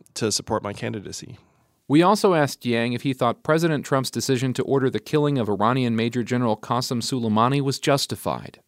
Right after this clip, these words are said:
Speaker 1: Well, again, you have to look at it in context where you have this series of escalating provocations. And to me, the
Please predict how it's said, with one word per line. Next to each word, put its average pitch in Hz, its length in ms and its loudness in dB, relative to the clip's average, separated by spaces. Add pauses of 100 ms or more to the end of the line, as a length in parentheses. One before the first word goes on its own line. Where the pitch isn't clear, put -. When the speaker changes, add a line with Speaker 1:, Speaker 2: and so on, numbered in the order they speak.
Speaker 1:
Well, 160 140 4
again, 165 260 2
you 147 80 4
have 143 160 6
to 143 80 -4
look 131 220 0
at 117 140 4
it 113 120 -2
in 107 160 -2
context 110 640 -2
where 107 200 -2
you 107 160 -4
have 104 200 -4
this 101 320 -4
series 113 460 -2
of 95 80 -4
escalating 101 640 -6
provocations. 104 1000 -6 (560)
And 110 460 -4 (160)
to 120 160 0
me, 127 240 2
the 101 420 0